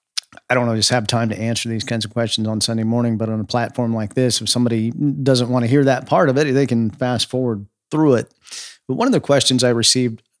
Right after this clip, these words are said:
recently was this. It says, "If God knew that Satan would rebel and that humans would sin, why did he still decide to create the universe,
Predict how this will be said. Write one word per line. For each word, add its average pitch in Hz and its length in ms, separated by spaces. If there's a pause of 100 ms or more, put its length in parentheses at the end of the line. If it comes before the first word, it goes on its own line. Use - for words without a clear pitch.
(140)
recently 131 560
was 113 280
this. 113 280
It - 80
says, 160 240
"If 120 140
God 214 260
knew 139 680 (760)
that 120 380 (180)
Satan 147 420
would 131 160
rebel 101 520 (500)
and 117 160
that 104 80
humans 120 340
would 107 140
sin, 107 460
why 139 240
did 196 120
he 170 120
still 131 360
decide 110 360
to 107 60
create 104 340
the 101 80
universe, 95 580